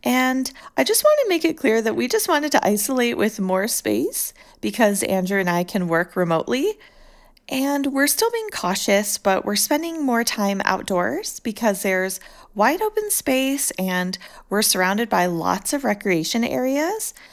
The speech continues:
some of which are not really being used. So that's been really great because we kind of have it all to ourselves. But what are some of the things that you've tried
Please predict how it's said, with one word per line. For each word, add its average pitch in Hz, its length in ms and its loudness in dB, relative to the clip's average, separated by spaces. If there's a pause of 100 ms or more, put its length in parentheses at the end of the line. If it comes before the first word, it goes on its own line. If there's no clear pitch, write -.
(120)
some 415 200 -2
of 508 120 0
which 453 240 0
are 311 260 4
not 226 300 2
really 427 240 2
being 277 320 -2
used. 202 500 -4
So - 300 0
that's 190 320 -2
been 277 160 -2
really 233 240 -2
great 185 320 -2
because 180 500 -2 (220)
we 208 80 0
kind 220 200 2
of 214 80 -2
have 180 220 -2
it 185 80 2
all 160 140 2
to - 160 -6
ourselves. - 680 -4 (1080)
But 302 180 2
what 311 140 2
are 605 120 8
some 508 220 0
of 427 120 0
the 370 80 2
things 277 280 -2
that 247 100 0
you've 214 180 -4
tried 196 520 2